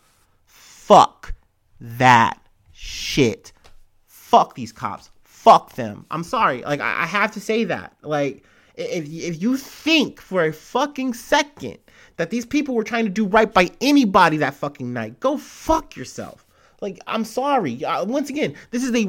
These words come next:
wrong fucking channel for you. I'm so sorry to tell you. <laughs> Like, surprise. Oops, pal, surprise.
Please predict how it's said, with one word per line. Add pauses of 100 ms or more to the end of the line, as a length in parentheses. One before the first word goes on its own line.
wrong
fucking
channel
for
you.
I'm
so
sorry
to
tell
you.
<laughs>
Like,
surprise. (240)
Oops,
pal,
surprise.